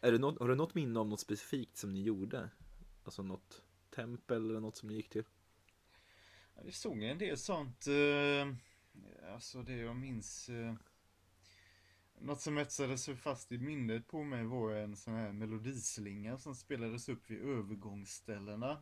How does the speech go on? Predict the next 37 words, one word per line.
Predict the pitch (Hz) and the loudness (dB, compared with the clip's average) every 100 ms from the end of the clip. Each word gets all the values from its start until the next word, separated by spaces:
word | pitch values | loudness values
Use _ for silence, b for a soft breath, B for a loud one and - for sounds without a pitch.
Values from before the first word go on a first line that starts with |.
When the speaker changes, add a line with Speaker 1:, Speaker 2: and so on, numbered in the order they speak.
| 123 | -6
Speaker 2:
när | 123 | -4
det | 120 | -4
var | 113 113 127 | -4 -4 -4
grönt | 120 104 - | -4 -4 -4
ljus. | 113 127 156 120 104 | -4 -2 -2 -4 -6
Speaker 1:
<laughs> | - - - B B B - | -6 -10 -20 B B B -6
Ja. | 117 113 | -4 -4
Speaker 2:
Eh, | 110 110 - - - | -4 -4 -6 -8 -6
någon | 127 120 | -2 -2
sån | 127 | -2
här | 110 | -2
hypnotisk | 113 - 131 110 - 110 - | -2 -4 -2 -4 -4 -8 -8
durslinga | 113 131 120 104 101 - 104 104 110 110 | -8 -4 -4 -4 -8 -6 -6 -6 -6 -8
som, | 110 110 107 107 101 | -10 -10 -10 -10 -10
eh, | 98 95 95 | -10 -12 -10
indikerar | 101 101 110 101 95 | -10 -8 -8 -8 -8
att, | 95 | -8
ja, | 104 104 | -6 -4
nu, | 104 104 | -4 -6
nu, | 107 104 104 | -4 -4 -6
nu | 104 | -8
får | 98 104 | -10 -10
ni | 98 | -8
gå | 104 | -8
över. | 101 98 98 - b b b - | -8 -10 -14 -14 b b b -6
Eh, | 110 113 | -2 0
och | |
den | 117 | 2
Speaker 1:
Mm. | 120 113 | 4 4
Speaker 2:
hemsökte | 120 107 - 107 - 110 110 110 107 107 | 0 -2 -6 -8 -4 -4 -2 -2 -4 -4
mina | 110 107 104 | -4 -4 -6
drömmar, | 104 107 101 98 90 95 95 | -6 -6 -6 -8 -10 -12 -10
eh, | 98 | -8
lång | 107 | -8
tid | 107 107 98 | -8 -8 -8
efter | 98 - | -10 -10
resan. | 104 101 95 | -8 -8 -4